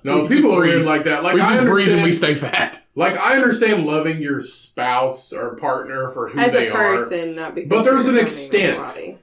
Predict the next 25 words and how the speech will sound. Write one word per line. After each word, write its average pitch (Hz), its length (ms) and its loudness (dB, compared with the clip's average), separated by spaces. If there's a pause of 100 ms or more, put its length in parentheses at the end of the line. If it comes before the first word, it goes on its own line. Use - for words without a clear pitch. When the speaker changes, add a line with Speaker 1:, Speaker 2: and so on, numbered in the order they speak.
Speaker 1:
There's 226 260 2
an 254 80 2
extent 240 520 2
to 208 80 0
where 202 300 2
it's 151 140 -2
harming 175 460 -2
them 165 320 0
and 135 320 -6
you're 330 140 4
Speaker 3:
You 427 60 4
should - 100 2
Speaker 1:
harming 359 120 2
Speaker 3:
still 320 260 0
Speaker 1:
them. - 20 2 (140)
Speaker 3:
love - 80 -4
them, 214 200 0
just 226 180 -2
not 220 160 -2
the 202 60 -4
condition 185 480 -4
that 170 160 -6
they're 156 160 -8
in. - 400 -10
Speaker 1:
Yeah. 165 300 0